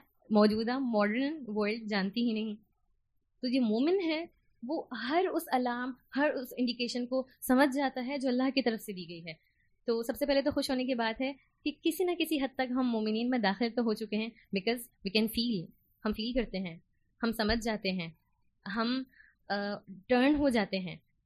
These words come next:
اور چونکہ ابھی ہم یہ نہیں کہہ سکتے کہ ہم مکمل مومن بن گئے ہیں، اور ایسا ہے بھی نہیں۔ ہم میں سے کوئی بھی اس بات کا دعویٰ کر ہی نہیں سکتا کہ میں مکمل مومن بن چکا ہوں، اب مجھے مزید کچھ کرنے کی ضرورت نہیں۔ تو ہمیں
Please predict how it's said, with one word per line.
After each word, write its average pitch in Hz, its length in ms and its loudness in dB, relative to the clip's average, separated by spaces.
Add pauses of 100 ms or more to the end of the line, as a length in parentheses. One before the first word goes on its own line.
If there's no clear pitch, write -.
(280)
اور 220 260 6 (440)
چونکہ 285 400 0
ابھی 240 300 0
ہم 240 200 -2
یہ 208 120 0
نہیں 240 140 2
کہہ 220 140 -2
سکتے 196 280 -4
کہ 220 80 -4
ہم 220 180 2
مکمل 190 320 0
مومن 196 280 0
بن 185 80 0
گئے 185 120 -2
ہیں، 226 60 0
اور 269 100 -2
ایسا 233 280 0
ہے 240 100 -4
بھی 196 100 -2
نہیں۔ 170 160 -6 (400)
ہم 240 80 2
میں 240 80 0
سے 254 100 -2
کوئی 254 200 2
بھی 262 280 -2
اس 214 80 -2
بات 208 180 -4
کا 226 60 -2
دعویٰ 214 300 -2
کر 226 100 0
ہی 240 120 0
نہیں 233 100 -2
سکتا 226 320 -6 (240)
کہ 214 80 2
میں 208 140 4
مکمل 202 380 0
مومن 214 320 2
بن 208 140 0
چکا 214 220 0
ہوں، 240 180 -2 (260)
اب 220 100 4
مجھے 214 240 2
مزید 214 320 0
کچھ 196 140 -4
کرنے 180 200 -4
کی 180 120 -8
ضرورت 165 300 -8
نہیں۔ 165 140 -10 (360)
تو 220 200 0
ہمیں 220 240 0